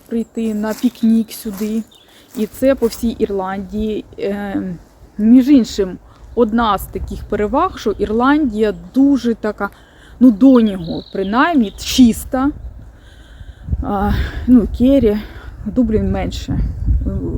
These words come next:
Можливо, великі місця, ви мене виправите, скажете, що не так вже чисто. Але от у нас,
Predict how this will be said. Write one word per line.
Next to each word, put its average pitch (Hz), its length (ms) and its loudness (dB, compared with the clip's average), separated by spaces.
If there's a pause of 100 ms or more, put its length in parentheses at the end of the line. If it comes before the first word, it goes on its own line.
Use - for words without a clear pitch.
(100)
Можливо, 208 340 -2
великі 208 340 0
місця, 208 420 -2
ви - 120 -2
мене 185 240 -2
виправите, 131 480 -10
скажете, - 340 -14 (100)
що 98 100 -14
не - 60 -8
так 98 160 -12
вже - 160 -8
чисто. 277 420 -6 (640)
Але 240 280 2
от 220 220 0
у - 20 -2
нас, 277 400 2